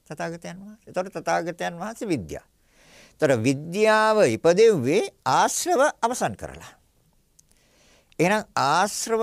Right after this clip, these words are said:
ප්‍රත්‍යයයි අවිද්‍යාවට. ඒ කියන්නේ ආශ්‍රව උපකාරයි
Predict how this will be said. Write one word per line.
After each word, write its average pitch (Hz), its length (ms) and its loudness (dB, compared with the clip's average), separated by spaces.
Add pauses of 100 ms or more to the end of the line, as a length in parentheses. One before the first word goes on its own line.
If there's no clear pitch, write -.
(160)
ප්‍රත්‍යයයි 226 800 4 (960)
අවිද්‍යාවට. 87 600 -4 (600)
ඒ 101 60 -10
කියන්නේ 107 240 -6
ආශ්‍රව 120 520 -2
උපකාරයි 156 720 2